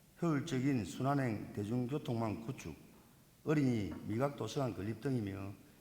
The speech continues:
이천이십일 년 제일 회 추경 예산까지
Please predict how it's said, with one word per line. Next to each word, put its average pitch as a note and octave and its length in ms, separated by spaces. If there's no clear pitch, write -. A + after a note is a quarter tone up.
이천이십일 C#3 720
년 C#3+ 200
제일 C#3 380
회 C#3 220
추경 C3+ 420
예산까지 A2+ 680